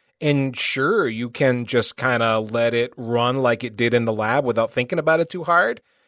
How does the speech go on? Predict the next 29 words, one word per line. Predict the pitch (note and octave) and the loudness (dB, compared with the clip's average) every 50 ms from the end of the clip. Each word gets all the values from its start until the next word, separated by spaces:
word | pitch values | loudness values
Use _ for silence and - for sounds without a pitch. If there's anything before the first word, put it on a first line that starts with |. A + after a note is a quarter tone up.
| _ _ _ _ | _ _ _ _
and | C#3+ C#3 C3+ | -2 0 2
it'll | C3+ D3 D3 | 2 0 0
work | C3 B2 C3+ D#3 D#3 - | 0 0 -2 -2 -2 -4
for | - D#3+ D3+ | -2 0 0
a | D3 | 2
while. | C#3 B2+ A#2+ A#2+ C3+ E3 G3 F#3+ | 2 2 2 2 0 0 0 0
And | D#3 B2+ A#2 | 0 0 0
then | B2 B2 | 0 -2
as | B2 A2+ A2+ | -2 -2 -2
the | B2 A#2+ | -2 -2
environment | A#2 A2 B2+ B2 B2 B2 B2 A#2+ A2+ | -2 0 2 2 2 2 0 -2 -4
grows, | - C3 C3+ C#3+ C#3+ A#2+ | 2 4 4 4 4 0
it, | B2 - - | -4 -8 -8
it | D3 C3 - - | -8 -8 -2 0
could | - F3 E3 - | 0 0 0 0
turn | C#3+ C#3+ C3+ | -2 0 0
into | B2 A#2+ A2+ - C3+ A#2+ A2+ A2+ A2+ | 0 -2 -2 0 0 2 2 0 0
an | - C3 A#2 | -2 -2 0
absolute | A#2 B2 B2+ - - B2+ B2 A2 A2 | 0 0 0 0 -2 -2 -4 -4 -4
disaster. | A2+ G2 A2+ A2 A2 B2 B2+ - - G#2 F#2+ | -4 -2 0 2 2 2 2 0 -4 -6 -4
So | - - A2 | -2 -4 -2
getting | G2+ B2+ C3+ C3+ C3 A#2 | 0 2 2 2 2 0
in | A2 G#2+ | -4 -6
front | - - D3+ E3 F3+ E3+ | -6 -4 -2 0 0 0
of | B2+ A2+ | 0 -2
it | G#2 G2+ - - _ _ _ _ _ _ _ _ _ | -6 -6 -8 -10 _ _ _ _ _ _ _ _ _
and | - C3 C3 A#2+ | 0 0 0 0
designing | A2 B2+ A#2 A2 A#2 C3+ C#3+ E3 F3+ F3+ C#3 A2 | -2 -4 -2 -2 0 2 2 2 2 0 -2 -4
it | G2+ G2+ - - | -4 -6 -6 -8